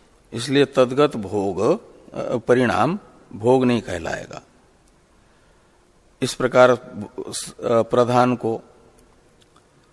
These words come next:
भोक्ता मानने की जो अनिष्टापत्ति आ रही थी वो टल जाएगी, ऐसा यदि सांख्य कहते हैं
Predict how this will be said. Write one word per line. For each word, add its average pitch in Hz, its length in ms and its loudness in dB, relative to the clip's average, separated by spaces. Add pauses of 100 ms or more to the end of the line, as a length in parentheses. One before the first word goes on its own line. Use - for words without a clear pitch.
(440)
भोक्ता 120 440 2
मानने 117 420 0
की 135 240 -4
जो 131 320 -4
अनिष्टापत्ति 117 760 -2
आ 107 100 2
रही 107 160 -2
थी 135 160 -8
वो 135 120 0
टल 139 300 0
जाएगी, 117 460 -2 (1900)
ऐसा 120 360 4
यदि 127 260 2
सांख्य 117 440 -2
कहते 110 380 -2
हैं 85 260 -8